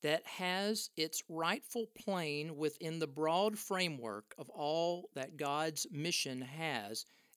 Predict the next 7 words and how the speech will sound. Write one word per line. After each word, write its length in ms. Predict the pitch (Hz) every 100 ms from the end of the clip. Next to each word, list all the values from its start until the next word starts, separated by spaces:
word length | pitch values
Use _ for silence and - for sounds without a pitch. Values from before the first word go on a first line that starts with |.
| -
as 420 | 127 123 127 - -
its 340 | 131 127 - - - 131
goal." 340 | 131 101 - - _ _ _ _ _ _ _ _ - - - - - -
So 100 | -
you 140 | 220 208
see, 220 | - 247
folks, 380 | - 196 -